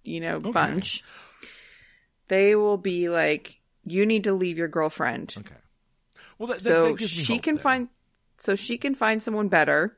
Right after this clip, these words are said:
Speaker 2: Yeah.
Speaker 1: And they probably won't even say, "So you can pursue this other person." They'll probably say, "You should be single for a while." That's
Speaker 2: Right.
Speaker 1: generally what they say. They should be like, they would probably say, "You should leave her, or you should dump her so she can find someone who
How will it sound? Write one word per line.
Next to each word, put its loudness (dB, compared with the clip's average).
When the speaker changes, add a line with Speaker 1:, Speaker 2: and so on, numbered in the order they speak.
Speaker 2:
Yeah. -20
Speaker 1:
And 6
they 4
probably 6
won't 4
even 2
say, 2
"So -6
you -6
can -8
pursue -8
this -4
other -2
person." -8
They'll -6
probably 2
say, 2
"You -2
should -4
be -2
single 0
for -6
a -2
while." -6
That's -8
Speaker 2:
Right. -6
Speaker 1:
generally 6
what 0
they -4
say. -4
They 0
should -6
be 4
like, 4
they 6
would 4
probably 4
say, 0
"You -2
should -2
leave -2
her, 2
or -8
you 2
should 2
dump 2
her 4
so -2
she -2
can -2
find 0
someone -2
who 0